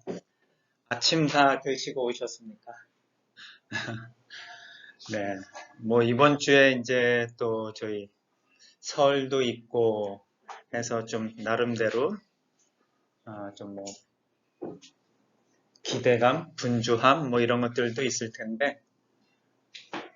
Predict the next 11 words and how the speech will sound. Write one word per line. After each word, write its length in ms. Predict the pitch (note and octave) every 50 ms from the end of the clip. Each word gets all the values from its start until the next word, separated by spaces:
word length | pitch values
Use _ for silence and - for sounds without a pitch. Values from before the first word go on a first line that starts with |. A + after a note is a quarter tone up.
| _ - - - - - - _ _ _ _ _ _ _ _ _ _ _ _ _ _ -
오늘은 640 | C3 C#3+ D3+ D#3 D3+ D3+ D3+ C#3+ D3 D3+ D3+ D3 C3+
제목이 520 | - - C3+ B2+ C#3 D3+ D3+ C#3+ C#3+ C3+ B2+
예수님과 500 | C3 C3 - D#3 D3 C#3+ C#3 C3+ C3+ C3+
행복한 520 | C3+ D#3 D#3 D3 C#3+ C#3 - - - C3+
식사입니다. 840 | C3+ - - D#3+ - - - D3+ C#3 C3+ A#2+ G#2+ G2 G2 G2 - F#2+ F#2+
오늘 480 | G2 G#2+ A#2 B2+ B2+ C3 C3 B2+ A#2 A2+
본문이 880 | - B2 A#2+ B2 B2+ C#3 D3 D3+ C#3 B2+ B2 B2 C#3 C3+ A#2 G#2 G2 - _ _ _ _ _ _ _ _ _ _ - - _ _ _ _ -
어떤 400 | - A2+ A#2 - C3+ C3 C#3 C3+
내용이 380 | C3 B2+ B2+ B2+ B2 B2 A#2+
나오냐면 760 | A#2 A2 G#2+ G#2 G#2 G#2 G#2+ G#2 G2+ G#2 A#2 B2+ C#3+ D#3+ D#3+ - _ _ _ _ _ _ _ _ _ _ _ _ _ _ _ _ _ _ -
나사로가 1200 | A2+ G#2+ G#2+ G#2+ A2+ - - D3+ D3+ D#3 D3+ D3+ D3 C#3+ C#3+ C3+ C3 C3 B2+ B2+ B2 B2 B2 B2